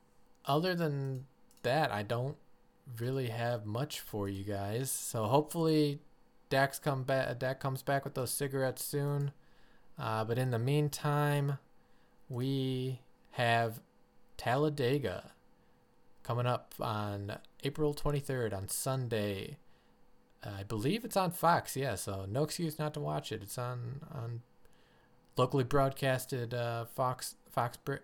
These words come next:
Radio, or Fox T V station. Uh, Sunday, three, three o'clock Eastern, I believe, is the start time. So,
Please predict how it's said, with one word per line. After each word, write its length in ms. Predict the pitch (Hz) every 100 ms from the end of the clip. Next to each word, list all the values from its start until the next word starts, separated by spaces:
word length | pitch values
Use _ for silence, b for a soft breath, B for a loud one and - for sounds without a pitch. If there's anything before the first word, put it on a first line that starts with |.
| -
Radio, 460 | - 131 131 131 -
or 220 | 139 104 - - - - - - - -
Fox 400 | - 123 117 - -
T 140 | - 139
V 160 | 151
station. 680 | 143 160 147 139 147 143 143 b b b b b -
Uh, 920 | 113 107 110 110 107 107 107 107 107
Sunday, 640 | 104 143 143 156 156 160 - -
three, 520 | 131 151 175 180 175 - - - _ _ _ -
three 140 | 151
o'clock 380 | 165 180 180 175
Eastern, 380 | 160 139 - 107
I 80 | 95
believe, 420 | 98 104 104 98
is 120 | 95
the 60 | 101
start 280 | - 107 -
time. 360 | 123 123 127
So, 500 | 127 - 104 98 98